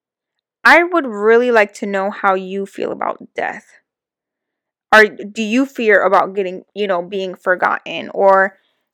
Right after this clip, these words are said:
do you just feel like, you know, "Once I'm gone, I'm gone, who cares?" type of thing? Or, you know, "Once I'm gone, it's just,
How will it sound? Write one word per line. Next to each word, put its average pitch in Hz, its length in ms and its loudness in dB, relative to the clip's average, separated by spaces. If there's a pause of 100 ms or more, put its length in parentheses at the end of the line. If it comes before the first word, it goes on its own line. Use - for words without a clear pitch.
(100)
do 196 100 -6
you 233 200 -2
just 220 320 2
feel 214 260 2
like, 185 560 -2 (340)
you 208 120 -10
know, 196 100 0
"Once 208 240 -2
I'm 208 140 -2
gone, 190 180 2
I'm 180 140 -4
gone, 180 260 -2
who 190 140 -12
cares?" - 440 -6
type - 200 -14
of 190 80 -14
thing? - 320 -12
Or, 190 380 -6
you 190 120 -6
know, 185 120 -2
"Once 196 260 -4
I'm 196 140 -4
gone, 185 360 0
it's - 220 -12
just, - 460 -10